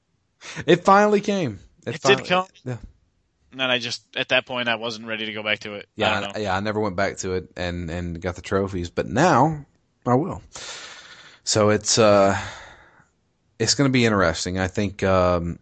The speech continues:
Speaker 1: I, I remember when I got the H D collection, uh, I did play through Metal Gear Solid Two. I wanted to do 'em in, in the order that they came out because I,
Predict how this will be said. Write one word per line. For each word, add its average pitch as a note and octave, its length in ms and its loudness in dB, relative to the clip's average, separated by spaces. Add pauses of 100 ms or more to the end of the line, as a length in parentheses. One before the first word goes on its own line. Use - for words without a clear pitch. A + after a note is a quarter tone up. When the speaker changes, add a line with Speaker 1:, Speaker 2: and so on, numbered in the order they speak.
Speaker 1:
I, A2+ 220 4
I B2 160 6
remember C#3 760 2
when G#2+ 200 -2
I B2 100 2
got C3+ 220 0
the C3 160 -4
H A2 300 -4
D A#2 140 -6
collection, A2+ 800 -4 (840)
uh, F#2 580 4
I G#2 480 2 (180)
did C#3 260 0
play D3 260 2
through B2+ 260 0
Metal A2+ 220 0
Gear G2+ 180 -2
Solid F#2+ 320 0
Two. - 260 -6 (800)
I G2 100 2
wanted C3+ 340 4
to C#3 60 0
do C3+ 220 6
'em B2+ 80 6
in, G#2+ 320 2
in G#2 180 0
the G2 140 -2
order G#2 300 2
that G2 180 0
they G2+ 100 2
came F#2+ 320 -2
out F#2 200 2
because F2+ 280 -4
I, - 120 2